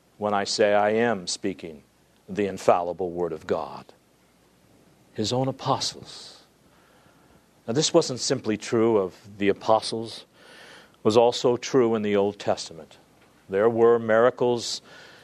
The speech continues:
in the Old Testament also. And miracles in the Old Testament had the same function for the prophets as miracles had in the New Testament for the apostles.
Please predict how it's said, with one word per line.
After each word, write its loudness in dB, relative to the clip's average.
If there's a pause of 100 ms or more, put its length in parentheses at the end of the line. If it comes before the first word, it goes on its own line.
(140)
in -2
the 6
Old 4
Testament 0
also. -2 (880)
And -10
miracles 2
in -4
the 2
Old 4
Testament 0
had 4
the -2
same 2
function 0
for 0
the -2
prophets 0 (440)
as 2
miracles 2
had 4
in -4
the -2
New -2
Testament -2 (440)
for 0
the 0
apostles. -4